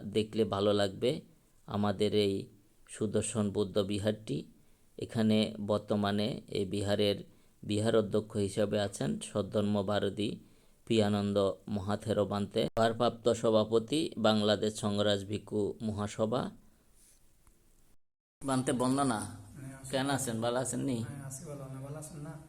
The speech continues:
Speaker 1: হ্যাঁ, বড় বান্তে নদী ইদ্ধে করে।
Speaker 2: বান্তে একটু দেশের বাইরে গিয়ে ওনার।
Speaker 1: এই বিহার কত সালে প্রতিষ্ঠা,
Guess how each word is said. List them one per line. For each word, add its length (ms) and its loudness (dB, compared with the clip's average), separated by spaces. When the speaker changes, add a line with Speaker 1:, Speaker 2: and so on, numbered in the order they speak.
Speaker 1:
হ্যাঁ, 300 -4
বড় 200 0
বান্তে 300 -2
নদী 280 -6
ইদ্ধে 220 -8
করে। 300 -8
Speaker 2:
বান্তে 400 -12
একটু 240 -16
দেশের 340 -14
বাইরে 180 -14
গিয়ে 320 -16
ওনার। 220 -16
Speaker 1:
এই 180 2
বিহার 400 0
কত 220 -6
সালে 340 -4
প্রতিষ্ঠা, 500 -8